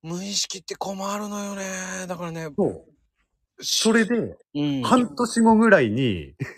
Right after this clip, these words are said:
Speaker 2: <laughs> ありえないところから出てきたりとかしますからね。
Speaker 1: あー、ね。そんでさ、その、まあ、よく行く友達とか、遊びに行くね。
Speaker 2: ええ。
Speaker 1: 仲のいい友達がいるんだけど。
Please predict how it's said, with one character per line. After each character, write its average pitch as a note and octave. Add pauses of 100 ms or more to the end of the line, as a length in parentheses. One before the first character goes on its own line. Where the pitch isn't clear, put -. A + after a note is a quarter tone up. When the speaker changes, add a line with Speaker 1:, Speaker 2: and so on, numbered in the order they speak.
(160)
Speaker 2:
<laughs> -
あ D3
り F3
え G3+
な E3+
い A#2+
と A#2
こ G#2 (200)
ろ G2
か F#2+
ら E2
出 A2+
て F2+
き -
た E2+
り D#2
と -
か -
し -
ま C#3+
す -
か -
ら -
ね。 F#2 (1400)
Speaker 1:
あ G2+
ー、 F#2+
ね。 F#2+ (220)
そ -
ん F#2+
で F2+
さ、 F2 (100)
そ -
の、 D2 (100)
ま F#2
あ、 F2
よ F#2
く -
行 D#2+
く D#2+
友 E2
達 E2
と D#2+
か、 D2
遊 -
び E2+
に E2
行 E2+
く -
ね。 F3 (520)
Speaker 2:
え F2+
え。 -
Speaker 1:
仲 F2+
の D2+
い D2+
い C#2+
友 D#2+
達 D2+
が D#2
い D#2
る D#2
ん -
だ D2
け C#2+
ど。 D2